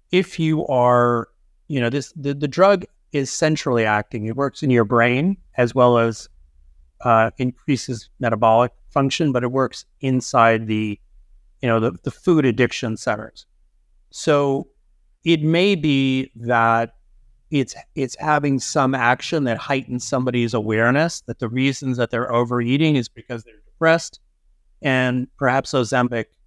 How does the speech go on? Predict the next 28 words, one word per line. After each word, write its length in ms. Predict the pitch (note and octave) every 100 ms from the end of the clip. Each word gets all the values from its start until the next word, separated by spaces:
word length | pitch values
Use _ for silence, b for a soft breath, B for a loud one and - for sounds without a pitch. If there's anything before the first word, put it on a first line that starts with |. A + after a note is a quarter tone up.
| _ _ _ _ _
increases 920 | E3 F3 E3 - F3+ E3+ D3+ D3+ B2+ A2+
that 300 | B2 A#2 -
perception, 760 | - A2+ - C#3+ - - - - _
right? 280 | - B2 A#2+
We, 260 | B2 A#2+ B2 -
we've 160 | A#2
seen 340 | - - D3+ C#3
that 260 | A#2+ A2
with 160 | A#2 A2
other 220 | A2 A2
medications, 840 | A2+ G#2+ - B2+ A2 - D#3 D#3+ - _ - - - - _
uh, 480 | C#3+ A#2 A2 A2 A2 - -
that 320 | A#2+ A#2 A2 - - _
sometimes 800 | - D3 C3 D#3 C3+ B2 A#2 - - _ _
we 180 | E3+ C3
think 340 | - - C#3 C3
are 80 |
doing 300 | A#2 B2 A2+
a 60 | G#2+
good 220 | A2 A2
thing, 320 | - C3+ C#3+ B2+
but 120 | A2
it 100 | A2
actually 380 | A2+ G#2+ - A#2
makes 220 | A2+ -
people 300 | C3+ A2+ A2
more 260 | G#2+ A2
aware 640 | A#2 G#2+ A2 A#2 A#2 F3 F#3